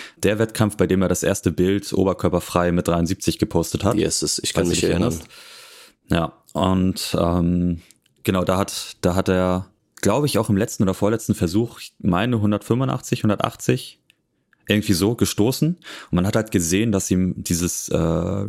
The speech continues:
Speaker 1: dieses runter, runterwandern mit dem Körpergewicht extrem zugezogen hat da.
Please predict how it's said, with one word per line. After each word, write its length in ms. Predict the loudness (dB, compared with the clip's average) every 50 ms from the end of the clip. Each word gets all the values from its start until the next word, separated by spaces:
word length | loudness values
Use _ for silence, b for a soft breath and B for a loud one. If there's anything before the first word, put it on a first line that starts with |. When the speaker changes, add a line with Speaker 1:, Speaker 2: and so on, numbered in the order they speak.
| -2 0
Speaker 1:
dieses 240 | 0 0 0 0 0
runter, 580 | 2 2 2 2 2 2 2 2 2 0 -2 0
runterwandern 1500 | 0 0 0 2 2 2 2 2 2 0 0 -2 -6 -10 _ _ _ _ _ _ -2 0 2 2 2 2 2 2 2 2 2
mit 140 | 2 2 2
dem 120 | 0 2
Körpergewicht 600 | 2 0 0 2 2 2 2 2 0 0 -2 -4
extrem 640 | -4 -4 -6 -6 -2 0 2 2 2 2 0 0 -2 -4 -10 _
zugezogen 640 | -4 0 0 2 2 2 0 0 0 0 2 2 0
hat 160 | -2 -2 0 0
da. 200 | 0 0 -2